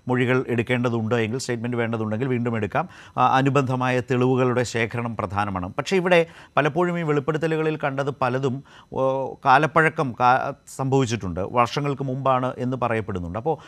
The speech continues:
അത് യഥാർത്ഥത്തിൽ ഈ അന്വേഷണ സംഘത്തെ സംബന്ധിച്ച് ഏത് നിലയ്ക്കാണ് അവരെ അത് ബാധിക്കുക? രണ്ടാമത്തെ പ്രധാനപ്പെട്ട കാര്യം, ഇതിൽ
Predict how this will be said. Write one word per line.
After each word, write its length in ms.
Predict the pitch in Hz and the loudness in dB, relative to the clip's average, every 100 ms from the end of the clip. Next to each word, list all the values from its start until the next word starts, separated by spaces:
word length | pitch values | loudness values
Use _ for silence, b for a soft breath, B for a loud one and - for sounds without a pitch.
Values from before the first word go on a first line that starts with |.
| B B - | B B 4
അത് 140 | - | 4
യഥാർത്ഥത്തിൽ 720 | 202 156 156 156 147 147 147 - | 4 4 2 2 -2 -2 -4 -4
ഈ 160 | 143 | -4
അന്വേഷണ 480 | 147 135 135 131 143 | -4 -4 -4 -4 -6
സംഘത്തെ 420 | 131 123 120 127 | -6 -4 -4 -4
സംബന്ധിച്ച് 600 | 120 117 117 110 101 113 - B B | -6 -6 -6 -6 -4 -4 -6 B B
ഏത് 320 | 120 135 139 | 2 4 2
നിലയ്ക്കാണ് 400 | 123 120 123 117 | 2 0 0 -2
അവരെ 220 | 107 113 113 | -2 0 0
അത് 100 | 110 | 0
ബാധിക്കുക? 540 | 98 92 95 90 82 87 | -2 -2 -4 -8 -8 -6
രണ്ടാമത്തെ 320 | 123 160 185 | 0 0 2
പ്രധാനപ്പെട്ട 460 | 190 165 160 160 156 | 0 0 0 -2 -2
കാര്യം, 260 | 151 143 135 | 0 0 0
ഇതിൽ 220 | 147 | -2